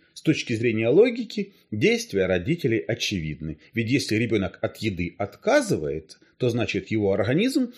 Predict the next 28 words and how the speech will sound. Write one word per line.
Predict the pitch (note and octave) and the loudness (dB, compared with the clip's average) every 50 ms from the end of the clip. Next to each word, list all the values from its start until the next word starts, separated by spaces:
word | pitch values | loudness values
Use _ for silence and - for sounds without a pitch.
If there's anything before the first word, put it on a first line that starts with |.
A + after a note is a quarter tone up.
| - _ - | -12 _ 0
не | A#3+ C4+ C4 | 2 2 2
испытывает | A3+ - - - F#2 E2+ - - D2+ D#2+ D#2 - | 2 0 -2 -4 -4 -4 -2 -2 -2 -2 -2 -2
потребности | - - - - - A#2 E2+ D2 D#2+ D2 - - - | -2 -4 -2 0 2 2 2 0 -2 -8 -8 -10 -12
в | D#2 - - | -14 -14 -10
пище, | - F#2+ F2 D#2 - - - F#2 - - - _ - | -6 -4 -2 -2 -2 -2 -2 -2 -4 -6 -8 _ -2
а | B2+ B2+ | -2 0
следовательно | - - D3 D#3 C#3 G#2+ A2+ G#2 G2+ G2 - - G#2 G#2 G2 - - _ _ _ _ - | 0 2 4 4 4 4 4 2 2 0 -2 -2 -2 -2 -2 -4 -8 _ _ _ _ -2
и | A3 G#3+ F#3+ | 0 2 4
ребёнка, | D3 B2+ F2 D#2+ E2+ D2+ D2+ D#2+ D#2 - E2 - - _ | 4 2 2 0 -4 -4 -6 -8 -8 -8 -8 -8 -6 _
и | A#2 A2 | 0 0
организм | G2+ G2+ G2+ F#2 A2+ C3+ E3+ A#3 C#4+ D#4 E4+ C#4+ D3+ A2 A2+ - _ _ _ _ _ _ - | 2 0 0 2 2 2 4 4 2 2 2 0 0 -2 -2 -6 _ _ _ _ _ _ -2
надобно | A2+ A#2 D#3 - - - - B3 C3 G2+ D#2+ C#2 | 2 4 4 6 6 4 2 2 0 -2 -4 -4
оставить | - - - E2+ F2+ G#2+ - - | -6 -6 -2 0 0 0 0 -2
в | - - | -6 -6
покое. | - A2+ - - - C2+ C2+ C2+ C2+ - - _ _ _ _ _ - | -6 -6 -6 -6 -8 -10 -8 -8 -10 -12 -16 _ _ _ _ _ -4
Но | A#2+ C3+ C3+ | -2 0 0
действовать | C3 A2+ A#2 F3 F3 E3 - - - D3+ D#3 D3+ D3+ - | 0 2 2 4 4 2 2 0 2 2 2 2 2 -2
таким | D#3+ D#3 - - F3 F3 F3+ F#3+ | -4 -4 -2 -2 0 2 4 6
образом | G3+ G3 E3 D#3+ C#3+ C3 C3 C#3+ C3+ C3+ - - _ _ _ | 6 6 6 6 4 4 4 2 0 -2 -6 -14 _ _ _
очень | - F3+ F3 F3 - E3 E3 D#3 | 2 2 2 2 0 0 0 0
тяжело, | - E3 D3+ D3+ D#3+ D#3+ C#3 G#2 E2+ - - - - | 2 2 2 4 4 4 4 4 2 0 -2 -8 -4
поскольку | - C3+ - - - E3 D3 C3+ - C#3+ G2+ | -2 -2 -2 2 4 4 4 4 2 0 -2
количество | - - D#3+ D#3+ D#3 C3 - - G#2 F2+ - - F#2+ G2 G2 | 2 4 6 6 6 4 2 0 -2 -4 -2 -2 0 0 0
здоровья | F#2+ F#2+ A#2+ B2+ D3 F#3+ B3+ D#4 D#4 A#3+ C#3 F#2+ F#2+ - - - - _ _ _ _ _ | 0 2 2 4 6 8 8 8 6 4 4 2 0 0 -2 -6 -18 _ _ _ _ _
принято | - D3 D3+ C3+ G#2+ F#2 - - F2+ | 4 6 6 6 4 2 -2 -4 -6
связывать | - - - G#2 B2+ F#3 C4+ D4+ C#4 A3+ C3 G2 F#2 - - | -4 -4 0 2 4 4 4 4 4 2 2 2 0 -2 -6
с | - - | -10 -8
количеством | - - A2+ G#2 G2+ G#2 G#2 - F#3 F#3 - - - C4+ C4+ D#4 - - | -2 0 0 2 2 0 0 0 0 0 0 0 2 2 2 2 0 -4